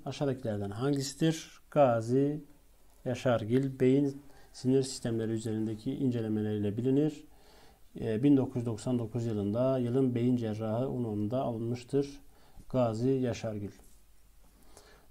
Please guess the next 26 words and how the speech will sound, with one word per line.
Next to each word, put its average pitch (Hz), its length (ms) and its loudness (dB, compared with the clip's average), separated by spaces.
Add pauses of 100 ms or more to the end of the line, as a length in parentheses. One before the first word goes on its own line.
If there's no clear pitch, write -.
Dört, 170 480 2
ilk 196 160 0
Türk 202 180 -4
Devleti'nde 135 440 4
oynanan 147 380 4
her 156 160 4
oyuncunun 127 420 4
kazandığı 123 480 0
taşları 127 400 -4
toplayacağı 120 840 -2
büyük 139 320 0
bir 131 200 6
bölüm 120 280 2
ve 110 60 -2
on 139 160 2
iki 139 280 0
kuyu 135 220 2
olan 113 240 -2
tahta 123 380 -2
üzerinde 117 520 0
kırk 156 240 -4
sekiz 139 480 -2
taşla 139 340 0
oynanan 113 360 -2
zeka 123 440 0
oyunu 123 380 0